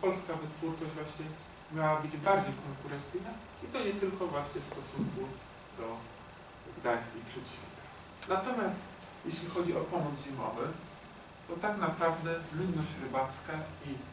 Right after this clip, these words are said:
polskie wybrzeże morskie miało podwójne korzyści. Po pierwsze, rybacy nie pozostawali bezczynni,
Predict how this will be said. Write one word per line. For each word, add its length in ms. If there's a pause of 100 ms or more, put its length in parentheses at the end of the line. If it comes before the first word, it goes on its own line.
(400)
polskie 340
wybrzeże 560
morskie 400 (420)
miało 160
podwójne 560 (120)
korzyści. 420
Po 60
pierwsze, 460
rybacy 460 (920)
nie 60
pozostawali 800 (120)
bezczynni, 540